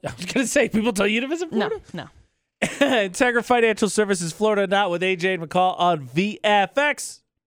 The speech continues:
Speaker 1: Three headlines, please.
Speaker 2: Okay, headline number one. A city accidentally sold their water tower.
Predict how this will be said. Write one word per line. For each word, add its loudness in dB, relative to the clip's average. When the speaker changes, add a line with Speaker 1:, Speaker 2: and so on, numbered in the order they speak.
Speaker 1:
Three -2
headlines, -4
please. -10
Speaker 2:
Okay, -2
headline -2
number -2
one. 0
A 0
city 0
accidentally 0
sold -2
their 2
water 0
tower. -2